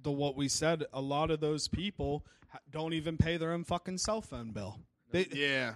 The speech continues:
Speaker 1: they, they don't even know what it's like to live in the real world. A lot of people don't, because you know where they live is on their phones, on their computers. They sit there, they type things, and, and they're, they're not out there experiencing things.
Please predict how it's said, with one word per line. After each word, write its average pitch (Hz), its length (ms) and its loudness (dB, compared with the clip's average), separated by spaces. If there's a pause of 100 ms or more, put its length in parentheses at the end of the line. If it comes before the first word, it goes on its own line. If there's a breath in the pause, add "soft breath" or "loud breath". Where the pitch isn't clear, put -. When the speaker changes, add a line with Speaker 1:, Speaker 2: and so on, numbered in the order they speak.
Speaker 1:
they, 208 140 4
they 208 200 6
don't 254 200 6
even 247 300 4
know 226 140 8
what 214 220 6
it's 175 200 2
like 214 340 4
to 170 140 0
live 185 320 -2
in 185 100 -6
the 147 80 -4
real 127 300 -4
world. 123 280 2
A 131 80 0
lot 185 260 2
of 220 80 -2
people 180 300 -2
don't, 165 360 2
because 139 320 -4
you 139 100 -2
know 147 180 8
where 160 140 6
they 156 160 2
live 156 360 0 (260 loud breath)
is 135 160 0
on 151 220 8
their 151 120 6
phones, 123 540 -12 (220)
on 156 200 10
their 160 100 6
computers. 131 800 -12 (260 soft breath)
They 151 140 -4
sit 190 360 -8
there, 196 220 2
they 160 160 2
type 170 400 -6
things, 170 500 -4 (400 soft breath)
and, 185 220 0
and 196 160 6
they're, 208 220 4
they're 190 160 0
not 208 240 0
out 175 240 -4
there 165 180 0
experiencing 135 880 -4 (140)
things. 104 120 -20